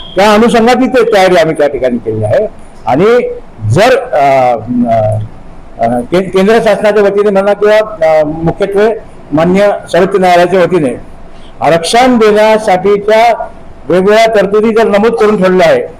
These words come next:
तर त्या त-, नमूद केलेल्या तरतुदींचा फायदा राज्य शासन मराठा समाजाला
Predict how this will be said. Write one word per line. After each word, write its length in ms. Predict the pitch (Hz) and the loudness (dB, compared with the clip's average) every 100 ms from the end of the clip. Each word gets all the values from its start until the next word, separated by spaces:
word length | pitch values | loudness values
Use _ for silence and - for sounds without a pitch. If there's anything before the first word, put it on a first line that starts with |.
| - | -6
तर 40 | 151 | -6
त्या 340 | 151 190 220 | -2 2 2
त-, 300 | 220 - 175 165 - - | 0 0 -2 -2 -14 -4
नमूद 360 | 156 156 190 226 | 0 2 2 0
केलेल्या 460 | 220 185 185 202 | 0 0 2 2
तरतुदींचा 1000 | 214 - - 160 160 208 202 180 202 208 214 - - - - | 2 -2 -2 -2 0 0 0 0 0 2 0 -4 -16 -20 -4
फायदा 520 | 160 202 208 - - - - - - | -2 2 0 0 -6 -12 -14 -14 -12
राज्य 400 | 113 127 185 208 | -4 0 0 0
शासन 440 | 220 190 180 214 220 - - - 127 | 0 0 0 0 0 -6 -8 -10 -2
मराठा 380 | 139 180 190 196 | 0 2 0 0
समाजाला 460 | 190 185 190 202 | 2 2 2 0